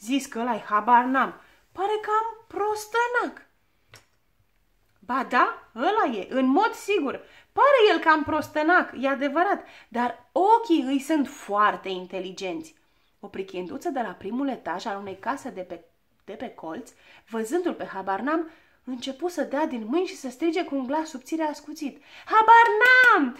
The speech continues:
Habar N-am! Ura!” Și se aplecă atât de mult pe fereastră că era gata, gata să cadă. Noroc că celelalte fri-,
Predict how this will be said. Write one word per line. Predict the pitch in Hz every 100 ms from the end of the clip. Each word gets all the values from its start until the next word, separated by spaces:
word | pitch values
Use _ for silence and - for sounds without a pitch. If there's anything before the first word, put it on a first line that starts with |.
| -
Habar | 403 466 480 480 440
N-am! | 508 508 440 277 - - 539 571
Ura!” | 539 539 494 453 440 403 359 269 240 _
Și | - - 320
se | 294
aplecă | 240 233 277 277
atât | 370 311 320 330
de |
mult | 320 311
pe | 285
fereastră | 254 247 311 339 285
că | 277
era | 330 370
gata, | 262 480 523 - 427 330 427
gata | 359 277
să | 254 285
cadă. | 302 269 180 165 _ _ _ -
Noroc | 226 214 226 349 - _
că | -
celelalte | 214 330 370 233 208 196
fri-, | - -